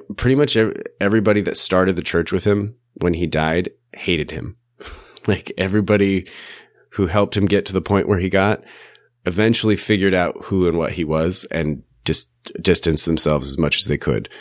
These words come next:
Um, a few people stu-, stood with him, but essentially anyone that I found s-, agreed on the, that, like, if he got you alone in a room,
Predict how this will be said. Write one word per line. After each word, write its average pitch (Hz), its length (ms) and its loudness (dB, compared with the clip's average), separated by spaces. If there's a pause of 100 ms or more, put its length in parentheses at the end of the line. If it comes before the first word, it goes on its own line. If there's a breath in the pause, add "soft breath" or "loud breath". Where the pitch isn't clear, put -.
(380 loud breath)
Um, 78 460 2
a 98 80 0
few 151 180 0
people 120 280 0
stu-, - 320 -2
stood 101 340 0
with 92 160 2
him, 110 240 0 (120)
but 92 380 0
essentially 107 680 0
anyone 98 800 0
that 90 120 -2
I 87 180 2
found 104 460 2
s-, - 160 -4 (100)
agreed 92 400 2
on 90 140 2
the, 87 260 -2
that, 85 320 -4
like, 90 200 -2
if 90 100 -2
he 117 140 0
got 101 240 2
you 107 120 2
alone 90 280 2
in 90 100 0
a 80 80 0
room, 82 420 -2